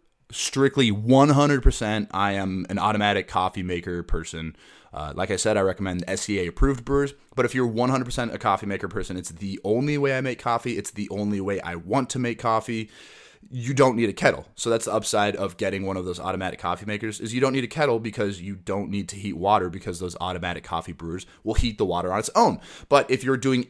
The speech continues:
any sort of manual brewing method, and when I say manual, I just mean you're doing it yourself. So the, the French press, the V sixty, if you're doing an AeroPress, anything where you're pouring the water, the water kettle is the most next important,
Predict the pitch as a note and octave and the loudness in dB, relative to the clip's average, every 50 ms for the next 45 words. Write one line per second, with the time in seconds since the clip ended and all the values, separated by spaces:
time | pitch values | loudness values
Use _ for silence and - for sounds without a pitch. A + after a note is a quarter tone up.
0 | - - D3 D#3 D#3 D#3 D#3 D3+ D3+ D3 C#3+ C#3 C3 B2 A#2+ A#2 G#2 - - A#2+ | -2 2 4 6 6 8 6 6 6 6 6 6 6 4 2 2 0 0 2 2
1 | G#2+ F#2 F#2+ F2 F2+ G2+ G2+ F#2+ F#2 F2+ E2+ E2+ E2+ F2 F2 F2 D#2+ D#2+ D2+ D2 | 2 2 0 -2 -2 -2 -2 -2 -2 -4 -4 -6 -4 -4 -4 -4 -4 -6 -8 -10
2 | - - D2+ C#2 C#2 - - G2+ G#2+ A2 A2 G#2+ G#2 - A#2 G#2 F#2+ G#2 A2 A2+ | -10 -12 -12 -12 -12 -10 -6 -4 -2 0 0 0 0 0 0 0 2 2 0 2
3 | A#2 A2+ A2 A2 A2 G#2+ G2+ G#2+ - F#2 F2+ E2+ - G2+ F#2+ F#2 F2 E2+ E2 - | 2 2 4 4 4 2 2 0 -4 -8 -8 -6 -6 -6 -6 -4 -4 -6 -6 -6
4 | - G2+ G2+ F#2+ F#2+ F#2 - D#2+ - - - D2+ D2 - - - D#2+ E2 D#2 - | -4 -2 -2 -2 -4 -6 -6 -8 -10 -8 -8 -8 -10 -10 -10 -8 -8 -8 -10 -12
5 | - - - - - D2+ - - C3+ C3 A#2+ - - - - A2+ G#2+ G2+ - - | -14 -20 -16 -14 -14 -10 -2 2 2 2 2 2 2 8 8 8 8 8 2 -2
6 | - - - G2 F2+ E2 D#2+ G2+ B2+ B2 A2 - - A2+ G2+ - - - G2+ F2+ | -4 -4 -4 -6 -8 -6 -2 0 0 2 2 0 0 0 -2 -2 -4 -6 -6 -6
7 | E2 D#2+ - - F#2 F2 - G#2 G2+ F#2+ F#2+ - - A#2+ B2 A2+ G#2+ F#2 F2 - | -6 -6 -8 -10 -8 -4 -2 -2 -2 -2 -2 0 4 4 4 4 4 2 -2 0
8 | - F#2+ E2 D#2+ - - - B2 C#3+ D#3 E3 D#3 - - D#3 D3 C#3 A#2 A#2+ B2 | 2 2 2 0 -2 -4 -2 0 0 2 0 0 0 0 -2 0 0 2 2 2
9 | A#2+ A#2+ A#2 - - A#2 A#2 A#2+ A#2+ A#2 G#2+ F#2 F#2 F#2 F#2 G2 A2+ B2+ C#3+ D#3 | 2 2 2 6 6 6 6 6 4 2 0 0 0 2 2 2 2 2 0 -2
10 | D3+ - - - - - - - G#2+ A2+ G#2 G#2 G2 G2 F#2+ F2 - - F#2+ F2 | -4 -10 -18 -20 -20 -20 -10 -4 -2 0 2 2 2 2 0 -2 -4 -4 -4 -4
11 | F2 E2 D#2 E2+ E2 F2 F2+ F2 E2+ D#2+ - - F2 D#2 D#2 - - E2 D2 - | -4 -4 -6 -8 -10 -8 -6 -6 -6 -6 -8 -8 -8 -8 -10 -10 -12 -14 -12 -10
12 | E2 D2+ - D2 D2+ C#2 - | -10 -10 -10 -10 -12 -12 -12